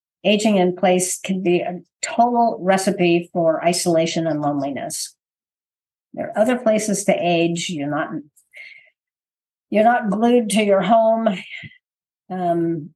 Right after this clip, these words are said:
there's ways to let go of those things you've collected for the last fifty years, and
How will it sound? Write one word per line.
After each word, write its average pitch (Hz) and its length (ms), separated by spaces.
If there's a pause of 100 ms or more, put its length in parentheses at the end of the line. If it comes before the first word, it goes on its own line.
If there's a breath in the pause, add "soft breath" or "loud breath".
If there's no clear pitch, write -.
there's 180 260
ways 202 420
to 208 100
let 196 260
go 196 200
of 196 120
those 185 280
things 196 340
you've 190 200
collected 185 560
for 202 100
the 180 100
last 185 340
fifty 196 320
years, 180 640 (560)
and 156 440